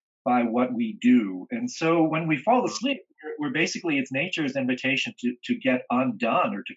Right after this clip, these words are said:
come undone. And we're so good at doing things, we're not really trained, so to speak, and even that's almost an oxymoron, in the art of not doing. And so,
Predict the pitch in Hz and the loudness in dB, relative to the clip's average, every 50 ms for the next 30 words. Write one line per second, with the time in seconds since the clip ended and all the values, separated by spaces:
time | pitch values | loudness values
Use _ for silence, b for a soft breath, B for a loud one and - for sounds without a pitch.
0 | - - 131 131 127 127 - 117 120 117 107 104 123 139 185 185 - - - B | -8 -2 -2 -2 -2 -2 -2 -4 -4 -4 -4 -2 -2 0 0 0 -2 -4 -6 B
1 | B B B B B B B B B _ - 160 160 165 165 - - 160 156 220 | B B B B B B B B B _ -2 -2 0 0 -2 -2 0 0 2 2
2 | 214 - 240 196 190 220 180 175 143 120 139 175 240 277 254 202 165 - 131 127 | 2 2 2 2 2 2 2 2 2 2 2 4 4 4 4 4 2 0 0 0
3 | 131 135 135 127 - - _ _ - 151 156 175 175 196 196 180 170 175 185 180 | 2 0 -2 -4 -6 -10 _ _ -6 -2 0 0 2 2 0 0 0 0 2 2
4 | 170 165 - - - 175 185 220 220 190 160 - 131 120 113 117 - - - 160 | 2 0 0 -2 0 0 2 2 2 0 -2 -2 -4 -4 -4 -4 -4 0 0 0
5 | - - 127 127 156 123 113 107 135 208 240 - 143 117 110 110 107 - 113 110 | 0 2 0 -2 -2 -2 -2 0 0 0 0 0 -2 -2 -2 -4 -6 -6 -6 -4
6 | 98 98 - - 120 104 98 101 101 98 98 104 107 107 107 _ _ _ _ _ | -4 -6 -6 -6 -10 -10 -8 -6 -4 -4 -2 -2 -2 -4 -6 _ _ _ _ _
7 | _ _ _ _ - 135 123 123 127 123 123 - 127 131 131 135 135 - - - | _ _ _ _ -4 0 2 4 4 4 4 4 4 4 4 4 2 0 -4 -6
8 | 123 123 120 120 110 104 - - 117 113 123 156 175 170 143 123 - 123 107 95 | -2 0 0 0 0 -2 -6 -6 -2 0 0 2 2 0 0 -2 -2 -2 -2 -2
9 | 98 95 110 101 95 - _ - 120 120 120 - - 165 160 160 160 135 - | -4 -8 -8 -10 -14 -14 _ -6 -4 -4 -4 -2 0 2 4 4 4 2 0